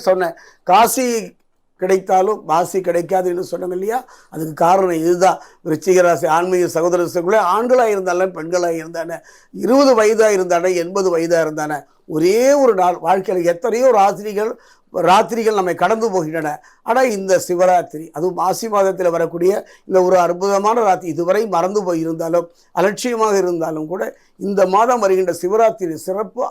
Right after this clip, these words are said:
அளவிடக்க முடியாது. அதுலயும் சிவபெருமானுக்கு தேனோ, பாலோ, பன்னீரோ வாங்கி அபிஷேகத்திற்கு கொடுங்கள். அதை விட சிறப்பு என்னன்னா, திருத்தணிக்கு அருகே அகூர்ல பாதசனீஸ்வரர் ஆலயம். இந்த ஆலயத்தில் இருக்கக்கூடிய ஏக லிங்கத்தில் இருக்கக்கூடிய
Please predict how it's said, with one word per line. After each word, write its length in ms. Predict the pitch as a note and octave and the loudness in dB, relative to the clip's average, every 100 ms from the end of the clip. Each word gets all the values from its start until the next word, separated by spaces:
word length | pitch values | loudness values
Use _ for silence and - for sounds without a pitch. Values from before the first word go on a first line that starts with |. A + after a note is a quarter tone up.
| F3+ | -2
அளவிடக்க 460 | G#3+ A#3+ B3+ G#3 G#3+ | -2 -2 -2 -4 -6
முடியாது. 440 | G#3+ A3 A3+ A#3+ B3 - _ _ _ _ _ | -8 -2 0 0 -4 -12 _ _ _ _ _
அதுலயும் 480 | - F3 B3+ B3 F3 F3+ - _ - | 0 2 2 2 0 -2 -10 _ 2
சிவபெருமானுக்கு 840 | G#3+ C4+ C4 C4+ A#3+ A3 F#3+ A3 G3+ G3+ | 4 6 4 4 4 2 0 -2 -4 -2
தேனோ, 260 | G#3 A3+ A3 F#3 | 0 2 2 4
பாலோ, 300 | G3 G#3 G#3+ F#3+ | 2 4 2 2
பன்னீரோ 400 | F3+ G#3 A3+ G#3+ F#3 | -2 -2 2 2 4
வாங்கி 240 | F3+ A3 A3+ | 2 2 0
அபிஷேகத்திற்கு 600 | F3+ F#3+ G#3 F#3+ F3+ E3 E3 | 0 -4 -6 -4 -6 -6 -4
கொடுங்கள். 320 | F#3 F#3 E3 - _ _ D#3 | 0 2 0 -4 _ _ -2
அதை 120 | E3+ | 2
விட 100 | G#3+ B3+ | 4 2
சிறப்பு 320 | - G#3 A3+ A3 | 2 0 0 -2
என்னன்னா, 200 | F#3 G3 F#3+ | 0 0 0
திருத்தணிக்கு 540 | A3+ A#3+ C4 A3+ F#3+ F3 | -4 -2 -2 -2 0 0
அருகே 220 | E3+ G3+ G3+ | 2 2 2
அகூர்ல 380 | F#3 G#3+ A3+ G3 G#3+ | 2 2 2 2 0
பாதசனீஸ்வரர் 800 | F#3+ G#3+ A#3+ G#3+ G#3+ E3+ F3 F3+ F3+ | 0 2 2 0 -8 -6 -4 -4 -2
ஆலயம். 280 | F3+ D#3+ - _ _ - | -2 -4 -10 _ _ -2
இந்த 100 | F#3 F#3 | 4 6
ஆலயத்தில் 440 | A3 C4 C4+ B3 A#3 | 6 6 4 2 0
இருக்கக்கூடிய 440 | G#3 G3 F#3 F3+ G#3+ F3+ E3+ A3 | 2 -2 -4 0 0 0 4 4
ஏக 200 | A#3+ A#3 G3 | 4 2 0
லிங்கத்தில் 520 | F#3+ A3 A3 A#3+ A3+ | -2 -2 -2 -2 -2
இருக்கக்கூடிய 480 | F#3+ F#3+ F3+ E3+ | -2 -4 -4 0